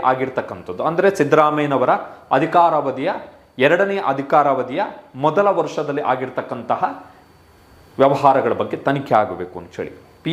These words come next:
ಎನ್ ದೇಸಾಯಿ, ನಿವೃತ್ತ ನ್ಯಾಯಮೂರ್ತಿ ಪಿ ಎನ್ ದೇಸಾಯಿ ಅವರ ತನಿಖಾ ಆಯೋಗಕ್ಕೆ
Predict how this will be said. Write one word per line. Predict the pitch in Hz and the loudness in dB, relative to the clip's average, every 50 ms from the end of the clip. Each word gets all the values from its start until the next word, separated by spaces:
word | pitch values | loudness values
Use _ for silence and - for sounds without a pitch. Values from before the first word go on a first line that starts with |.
| 190 | 2
ಎನ್ | 190 180 156 135 139 | 4 2 2 4 4
ದೇಸಾಯಿ, | 143 151 151 - 170 165 143 - - - - - _ _ _ _ 139 | 4 4 4 4 2 2 2 -2 -6 -12 -16 -20 _ _ _ _ 0
ನಿವೃತ್ತ | 143 151 175 180 180 - 165 | 0 2 2 2 2 0 0
ನ್ಯಾಯಮೂರ್ತಿ | 151 147 143 135 127 120 120 - 175 202 - - - - - - - | 2 2 0 0 0 -2 -2 0 0 0 0 -4 -10 -16 -20 -16 -2
ಪಿ | - 147 160 | 2 4 4
ಎನ್ | 156 151 - | 4 4 4
ದೇಸಾಯಿ | - 139 139 - 160 160 165 156 143 | 2 2 4 4 2 2 2 2 0
ಅವರ | 127 131 131 135 - | 0 0 -2 -2 -2
ತನಿಖಾ | 123 127 139 139 - - - 135 | -2 -4 -4 0 0 2 2 2
ಆಯೋಗಕ್ಕೆ | 131 120 110 110 107 - - | 0 0 -2 -4 -8 -8 -6